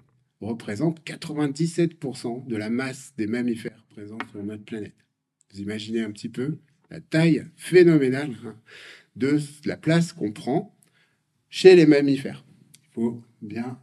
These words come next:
relativiser et faire attention à ce que je dis, parce que des fois j'emploie des mots précis, il faut faire, faire attention. Donc là, je parle bien de trois pour cent du poids des mammifères sur la planète. Je ne parle pas du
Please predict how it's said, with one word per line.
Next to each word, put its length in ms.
relativiser 1120
et 100
faire 240
attention 380
à 60
ce 100
que 160
je 60
dis, 140
parce 140
que 80
des 80
fois 160
j'emploie 340
des 140
mots 160
précis, 480
il 80
faut 200
faire, 260
faire 200
attention. 440
Donc 160
là, 100
je 140
parle 240
bien 360
de 120
trois 300
pour 200
cent 240
du 220
poids 320
des 180
mammifères 640
sur 200
la 100
planète. 320
Je 80
ne 60
parle 180
pas 140
du 120